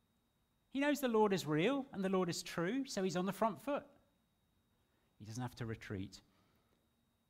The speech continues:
So why the food and wine? That's the question. Why does he refuse royal food and wine? Well, eating is such a big deal in the Bible.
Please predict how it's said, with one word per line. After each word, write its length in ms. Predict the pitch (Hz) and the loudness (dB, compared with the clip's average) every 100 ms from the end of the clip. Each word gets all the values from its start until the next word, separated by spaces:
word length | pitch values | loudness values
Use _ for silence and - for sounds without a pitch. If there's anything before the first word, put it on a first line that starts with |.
| _ - | _ -12
So 200 | - 202 | 2 2
why 380 | 175 226 269 285 | 6 6 6 6
the 100 | - | 4
food 400 | - 214 202 185 | 4 6 6 4
and 120 | 175 | 4
wine? 280 | 147 127 107 | 6 6 6
That's 180 | 160 - | 0 -6
the 80 | |
question. 400 | - 123 - 92 82 _ _ _ _ _ _ _ _ _ _ _ _ _ _ _ _ _ _ _ _ _ _ _ | 0 0 0 -10 -12 _ _ _ _ _ _ _ _ _ _ _ _ _ _ _ _ _ _ _ _ _ _ _
Why 240 | 131 175 | -4 -4
does 160 | 185 156 | -4 -4
he 120 | 156 | -4
refuse 720 | 135 131 - 131 113 95 - - | -4 -6 -6 -2 0 -2 -6 -12
royal 280 | 113 113 113 | -6 -4 -4
food 280 | 110 110 104 | -4 -6 -4
and 120 | 95 | -6
wine? 300 | 92 87 85 80 _ _ _ _ _ _ _ _ _ _ _ _ - _ - | -8 -8 -10 -14 _ _ _ _ _ _ _ _ _ _ _ _ -20 _ -6
Well, 140 | 143 - - | -6 -6 -4
eating 580 | 208 190 - 85 80 92 - _ - _ _ _ | -4 -4 -6 -6 -8 -12 -20 _ -20 _ _ _
is 140 | 110 | -8
such 340 | - - 143 - | -6 -4 -4 -6
a 40 | |
big 340 | 107 131 113 - | -6 -6 -6 -4
deal 260 | 107 92 | -2 -2
in 100 | 87 | -2
the 80 | 87 | -4
Bible. 480 | 92 90 85 - | -4 -4 -4 -8